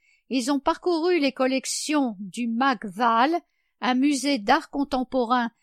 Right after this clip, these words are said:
situé à Vitry-sur-Seine. Ensuite, ils ont participé à une séance à la médiathèque des Quais, destinée à leur faire découvrir un artiste américain, inventeur de l'action painting, Jackson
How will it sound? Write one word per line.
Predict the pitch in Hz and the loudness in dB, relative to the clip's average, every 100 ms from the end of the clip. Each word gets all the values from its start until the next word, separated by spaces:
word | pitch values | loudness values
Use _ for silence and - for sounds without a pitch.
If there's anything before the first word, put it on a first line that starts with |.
| _ | _
situé | - - 330 294 - 302 285 | -8 -2 -2 -2 -2 2 2
à | 220 | 2
Vitry-sur-Seine. | 233 240 - 311 285 262 - 233 220 214 214 - _ _ _ _ _ _ | -4 -6 -6 -4 -4 -2 0 0 0 -6 -12 -16 _ _ _ _ _ _
Ensuite, | 247 269 - 233 320 - - _ _ _ | 0 0 -4 0 0 0 -12 _ _ _
ils | - 247 | -2 0
ont | 285 | 2
participé | 269 277 - 262 277 - | 2 0 -2 -2 -4 2
à | 269 | 2
une | 247 240 | 2 0
séance | - 254 269 277 | 0 2 2 2
à | 240 | 2
la | 233 | 2
médiathèque | 233 240 233 233 - 247 190 | 0 0 0 0 0 -2 -2
des | 240 - | -8 -8
Quais, | - 277 320 - _ _ _ 220 | -2 0 0 -4 _ _ _ -2
destinée | 311 - - 339 302 240 | 0 0 -2 0 2 2
à | 226 | 2
leur | 233 | -2
faire | - 339 359 | 0 2 2
découvrir | 285 285 294 262 247 320 240 | 0 -4 -4 -2 0 0 2
un | 233 | 2
artiste | 254 - - 302 - | 0 -2 -6 -4 0
américain, | 247 254 254 254 - 240 285 330 _ _ _ _ | 0 2 0 -4 -2 0 0 0 _ _ _ _
inventeur | - 349 311 311 294 - 320 285 202 | 2 2 2 0 0 2 2 4 2
de | 202 | 2
l'action | 240 247 - - 233 208 | 2 0 -4 -4 -4 -2
painting, | - 311 320 285 - 262 285 359 339 _ _ 202 | 2 2 2 -2 -2 2 2 0 -8 _ _ -6
Jackson | 226 277 - - 285 311 | 0 0 0 0 4 2